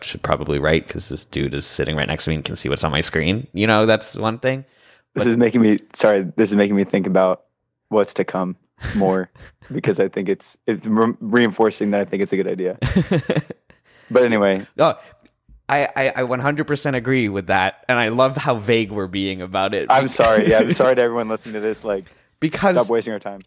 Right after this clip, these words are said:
Speaker 2: <laughs>
Speaker 1: because I want to help other people achieve their dreams by not just saying, "You can do it," by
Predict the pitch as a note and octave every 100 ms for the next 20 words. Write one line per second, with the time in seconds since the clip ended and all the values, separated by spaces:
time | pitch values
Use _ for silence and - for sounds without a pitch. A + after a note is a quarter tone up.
0 | - D3+ _ _ _ _ - - - C3
1 | - D3+ D3 C3 - - _ _ - B2+
2 | D#3 D#3+ C3+ C3 - - A#2+ G2+ _ _
3 | _ _ - B2 A#2 - - _ _ _
4 | _ _ _ _ _ A2+ B2 A#2+ A2+ G#2
5 | G2 - G2+ F2+ G2 E2+ F#2 F2+ D#2+ -
6 | - F2+ G2 A2 G#2+ G#2 G#2+ G#2+ - G#2
7 | G#2 C3+ D#3 D#3+ E3 E3+ D3 - A#2+ A2